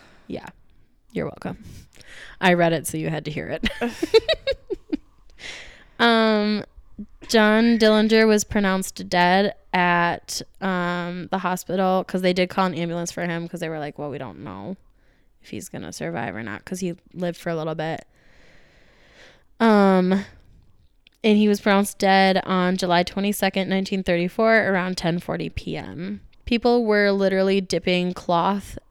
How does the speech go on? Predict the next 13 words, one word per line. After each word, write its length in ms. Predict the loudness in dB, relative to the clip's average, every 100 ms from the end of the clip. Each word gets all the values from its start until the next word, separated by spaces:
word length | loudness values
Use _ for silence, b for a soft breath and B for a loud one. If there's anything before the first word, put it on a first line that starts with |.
| _
from, 260 | -6 -4 -2
like, 420 | -2 -4 -8 -10
their 160 | -4 -4
handkerchiefs 580 | -4 -4 -6 -6 -6 -8
and 500 | -6 -6 -6 -8 -8
skirts 520 | -10 -6 -2 -2 -4 -8
and 200 | -4 -2
newspapers 680 | -2 -4 -2 0 2 0 0
into 200 | -4 -4
his 200 | -4 -6
blood 320 | -8 -6 -4
as 220 | -6 -6
souvenirs. 800 | -6 -8 -6 -8 -6 -6 -6 -8